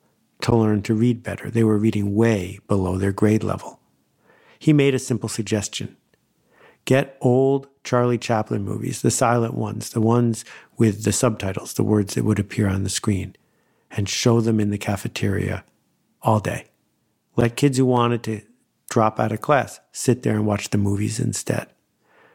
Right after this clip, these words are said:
Well, within weeks, the kids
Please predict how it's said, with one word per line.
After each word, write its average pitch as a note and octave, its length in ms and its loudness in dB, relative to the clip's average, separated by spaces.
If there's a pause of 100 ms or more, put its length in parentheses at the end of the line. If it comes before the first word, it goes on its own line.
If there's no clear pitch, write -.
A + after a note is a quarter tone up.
(120)
Well, - 360 2 (460)
within C3+ 420 4
weeks, - 560 -2 (360)
the A#2+ 100 4
kids A#2 540 0